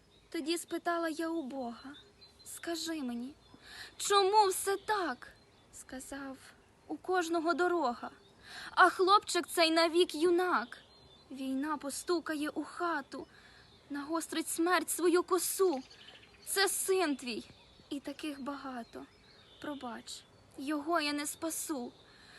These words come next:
Твій син герой, на жаль, посмертно. Але не зараз, а колись. А знаєш, я скажу відверто:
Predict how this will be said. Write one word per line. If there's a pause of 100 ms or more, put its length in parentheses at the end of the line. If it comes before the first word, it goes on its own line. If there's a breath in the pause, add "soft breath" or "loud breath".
(120)
Твій
син
герой, (360)
на
жаль,
посмертно. (580 loud breath)
Але
не
зараз, (320)
а
колись. (360)
А
знаєш, (440)
я
скажу
відверто: